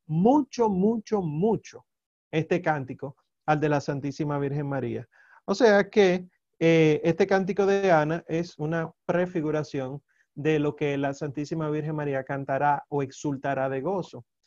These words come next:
Los versículos del doce al diecisiete sobre los hijos de Elí, que ustedes ya habían comentado, dice que los hijos de Elí eran malvados y no conocían a Yahvé,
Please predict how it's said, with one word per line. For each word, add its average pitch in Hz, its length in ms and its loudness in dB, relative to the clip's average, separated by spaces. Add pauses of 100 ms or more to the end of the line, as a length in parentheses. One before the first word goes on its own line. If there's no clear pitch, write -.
(260)
Los 170 200 6
versículos 202 520 4
del 202 220 6
doce 214 340 6
al 214 140 6
diecisiete 196 720 4
sobre 151 280 0
los 147 200 0
hijos 175 300 0
de 165 220 4
Elí, 185 400 0
que 147 100 -4
ustedes 151 360 0
ya 156 140 4
habían 160 320 2
comentado, 165 680 0
dice 151 480 -2 (480)
que 190 100 6
los 180 200 6
hijos 220 200 6
de 233 100 10
Elí 208 240 6
eran 208 240 6
malvados 165 840 6
y 151 100 2
no 160 160 0
conocían 165 560 0
a 160 80 2
Yahvé, 127 440 2